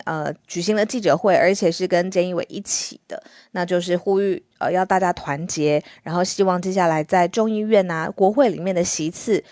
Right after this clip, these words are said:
呃，他们也可以有执政的顺利。所以他是前，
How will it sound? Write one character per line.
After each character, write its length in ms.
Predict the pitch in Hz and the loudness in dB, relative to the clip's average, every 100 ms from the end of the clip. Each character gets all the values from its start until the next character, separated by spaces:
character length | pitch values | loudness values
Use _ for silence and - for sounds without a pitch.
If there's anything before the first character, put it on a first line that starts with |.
| - _ | -20 _
呃， 160 | 151 160 | -8 -4
他 120 | 196 | -2
们 180 | 190 160 | -2 -2
也 120 | 143 | -4
可 200 | - 160 | -4 -4
以 140 | 160 | -2
有 160 | 156 139 | -2 -4
执 220 | 151 165 | -4 -6
政 260 | 180 180 160 | -2 -2 -2
的 200 | 151 - | -6 -6
顺 440 | - 262 190 175 | 0 2 2 0
利。 180 | 202 180 - - - | -2 -2 -6 -20 -20
所 160 | - 196 | -2 2
以 100 | 185 | 2
他 160 | 190 190 | 2 0
是 160 | 202 | 0
前， 400 | 190 - 185 214 | 0 4 4 2